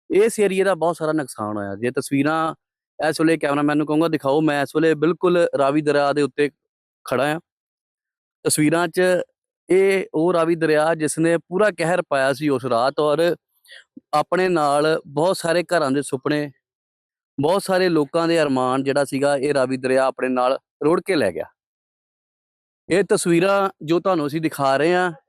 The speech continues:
ਅੱਜ ਚਾਰ ਚੁਫੇਰੇ ਉਜਾੜ ਹੀ ਲੱਗ ਰਿਹਾ। ਦੂਰ ਦੂਰ ਤੱਕ ਦੇਖੋ ਕਿ ਰੇਤ ਹੀ ਰੇਤ ਦਿਖਾਈ ਦੇ ਰਹੀ ਹੈ। Even ਕਿ ਜਿਹੜੇ ਖੇਤਾਂ 'ਚ, ਜਿਹੜੀ ਜਗ੍ਹਾ ਤੇ ਆਪਾਂ ਖੜੇ ਹਾਂ, ਇੱਥੇ ਵੀ ਕੈਮਰਾਮੈਨ ਨੂੰ ਕਹੂੰਗਾ ਦਿਖਾਓ ਕਿ ਥੱਲੇ ਰੇਤ ਹੀ ਰੇਤ ਦਿਖਾਈ ਦੇ ਰਹੀ ਹੈ।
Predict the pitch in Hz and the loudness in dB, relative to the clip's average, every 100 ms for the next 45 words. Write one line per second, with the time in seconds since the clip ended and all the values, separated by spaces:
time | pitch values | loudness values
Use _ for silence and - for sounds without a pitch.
0 | _ _ - - - - 170 175 175 202 | _ _ -20 -20 -6 0 0 0 -2 0
1 | 185 185 190 - 170 190 196 202 - 160 | 2 2 0 -4 0 2 4 2 0 0
2 | 165 180 185 135 117 104 101 _ _ _ | 2 2 0 -2 0 -2 -4 _ _ _
3 | _ _ _ _ _ _ - 214 180 208 | _ _ _ _ _ _ 2 2 4 4
4 | 208 208 202 196 185 208 208 214 190 185 | 4 0 0 0 0 0 0 2 2 2
5 | 180 202 180 165 160 160 156 156 165 180 | 2 0 0 0 -2 -2 0 0 2 2
6 | 170 185 180 180 175 185 - - 170 170 | 2 2 0 0 0 0 -2 0 0 0
7 | 170 - _ _ - 185 220 196 208 202 | -2 -6 _ _ -2 0 2 2 2 2
8 | 185 196 180 190 208 214 _ _ _ _ | 0 0 0 0 0 -2 _ _ _ _
9 | _ _ _ - 185 - 220 226 190 185 | _ _ _ -4 -2 2 2 2 2 0
10 | 180 185 185 180 190 180 165 170 175 180 | 2 0 0 0 0 0 0 0 0 0
11 | 175 175 160 160 175 156 143 139 131 127 | 2 2 4 2 2 0 0 -2 -4 -4
12 | 117 104 101 | -4 -8 -10